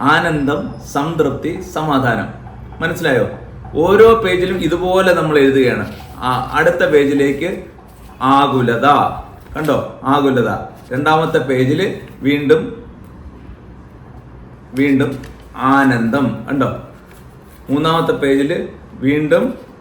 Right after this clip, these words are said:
ആകുലത. നാലാമത്തെ പേജിൽ വീണ്ടും ആനന്ദം, വീണ്ടും ആകുലത, വീണ്ടും ആനന്ദം, വീണ്ടും ആകുലത, വീണ്ടും ആനന്ദം. കണ്ടോ,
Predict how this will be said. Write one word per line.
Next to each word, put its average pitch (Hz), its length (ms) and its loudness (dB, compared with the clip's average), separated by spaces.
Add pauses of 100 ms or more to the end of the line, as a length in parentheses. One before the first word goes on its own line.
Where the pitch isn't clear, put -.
(240)
ആകുലത. 120 680 2 (960)
നാലാമത്തെ 156 420 2
പേജിൽ 139 360 2
വീണ്ടും 143 460 0
ആനന്ദം, 123 680 2 (520)
വീണ്ടും 160 380 0 (520)
ആകുലത, 123 600 2 (640)
വീണ്ടും 160 540 -2 (480)
ആനന്ദം, 127 680 2 (440)
വീണ്ടും 160 640 -2 (320)
ആകുലത, 127 460 2 (1300)
വീണ്ടും 170 520 0 (600)
ആനന്ദം. 135 680 2 (600)
കണ്ടോ, 165 220 0